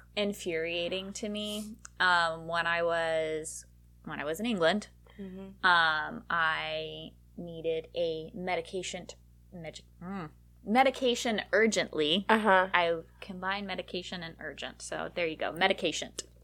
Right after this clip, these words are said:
Speaker 2: You're
Speaker 1: Perfect.
Speaker 2: welcome. Um, I needed a medication urgently. And I'm
Speaker 1: Mm-hmm.
Speaker 2: like, "How do I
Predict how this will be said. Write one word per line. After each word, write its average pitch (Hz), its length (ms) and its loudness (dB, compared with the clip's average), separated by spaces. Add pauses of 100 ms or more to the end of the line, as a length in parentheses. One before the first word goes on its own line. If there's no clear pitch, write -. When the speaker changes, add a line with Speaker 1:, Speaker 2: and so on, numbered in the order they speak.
(100)
Speaker 2:
You're 175 160 -4
Speaker 1:
Perfect. 139 240 -2
Speaker 2:
welcome. 156 180 -8 (760)
Um, 196 560 6 (120)
I 190 80 -4
needed 208 320 -6
a 170 160 2
medication 170 760 -8
urgently. 160 600 -4 (180)
And 170 220 -4
I'm 165 80 -4
Speaker 1:
Mm-hmm. 165 80 -6
Speaker 2:
like, 160 180 -2
"How 202 420 2
do 190 240 2
I 165 600 4